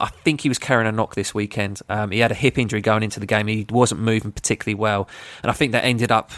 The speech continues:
um, being really the, the main issue was that we had a lot of possession, but once we get into the final third, we just had a lack of quality in that final third to really generate the issues for Tammy to put in the back of the net. And that's where I think that Chelsea should spend a lot of money. I think they need to go find, um,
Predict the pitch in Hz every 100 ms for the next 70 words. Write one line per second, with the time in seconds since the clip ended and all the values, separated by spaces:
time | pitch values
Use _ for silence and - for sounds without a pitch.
0 | - 104 104 104 101 101 95 104 120 117
1 | 131 123 110 - - 123 117 117 135 -
2 | 104 107 - 120 113 135 123 95 110 131
3 | 110 95 101 123 - - 117 117 104 110
4 | 120 107 - 151 113 120 - 123 110 117
5 | 127 113 123 104 - - - - - 143
6 | 143 - 147 147 - 135 131 135 123 113
7 | 113 143 120 127 117 120 117 120 - 104
8 | 110 113 110 101 - 101 - 110 - 110
9 | 127 110 - - - 175 233 196 165 220
10 | - 110 151 131 - - 117 117 107 113
11 | 110 - 131 151 127 139 - 127 - 120
12 | 120 110 - - 117 117 110 107